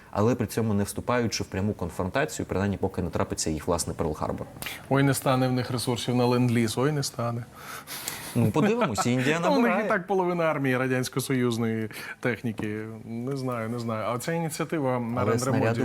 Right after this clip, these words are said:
Speaker 1: Україні постачають.
Speaker 2: Ну так, але тихенько
Speaker 1: І не
Speaker 2: ніко-,
Speaker 1: тільки
Speaker 2: нікому
Speaker 1: Україні.
Speaker 2: не кажіть, бо то
Speaker 1: Не тільки
Speaker 2: вели-,
Speaker 1: Україні.
Speaker 2: велика таємниця.
Speaker 1: А,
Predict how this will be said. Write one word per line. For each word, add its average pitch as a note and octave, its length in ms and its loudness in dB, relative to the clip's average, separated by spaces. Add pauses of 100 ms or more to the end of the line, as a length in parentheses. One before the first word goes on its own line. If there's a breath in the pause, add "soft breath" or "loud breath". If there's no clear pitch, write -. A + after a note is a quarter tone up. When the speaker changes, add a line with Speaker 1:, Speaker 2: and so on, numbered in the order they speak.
Speaker 1:
Україні A2+ 340 -2
постачають. - 540 -10 (300)
Speaker 2:
Ну C3+ 220 4
так, B2 300 2
але A2+ 140 2
тихенько B2+ 400 2
Speaker 1:
І G#2 80 6
не G2 80 6
Speaker 2:
ніко-, - 60 0
Speaker 1:
тільки A#2+ 160 4
Speaker 2:
нікому - 360 2
Speaker 1:
Україні. C#3 260 -2
Speaker 2:
не - 60 -8
кажіть, A2 500 -4
бо E2+ 80 -10
то G#2 320 -4
Speaker 1:
Не - 60 -6
тільки A#2 200 0
Speaker 2:
вели-, A2+ 100 4
Speaker 1:
Україні. F2 260 -2
Speaker 2:
велика A#2 280 -4
таємниця. G2+ 460 -4
Speaker 1:
А, F2+ 280 0